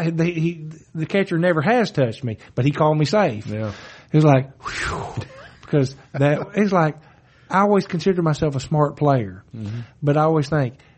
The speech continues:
Speaker 1: I need to tell the kids that play for me, when you are, your run doesn't mean
Speaker 2: Mm-hmm.
Speaker 1: anything.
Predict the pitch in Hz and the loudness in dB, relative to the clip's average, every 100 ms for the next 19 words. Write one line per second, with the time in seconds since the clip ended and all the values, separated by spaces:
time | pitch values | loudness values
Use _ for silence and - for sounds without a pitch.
0 | _ _ _ _ - 139 160 180 180 226 | _ _ _ _ -4 0 0 0 -2 0
1 | 226 170 131 165 147 160 185 196 190 139 | 0 0 -2 -2 -2 -4 0 0 0 -2
2 | 123 110 - _ _ _ _ _ _ - | -2 -4 -10 _ _ _ _ _ _ -4
3 | 175 160 196 208 165 147 143 _ - 175 | 0 2 2 2 2 0 -4 _ -6 -2
4 | 185 185 226 214 170 185 165 147 160 247 | 0 2 2 0 0 0 -2 -2 0 2
5 | 247 175 147 151 139 139 139 | 2 0 0 0 0 0 -4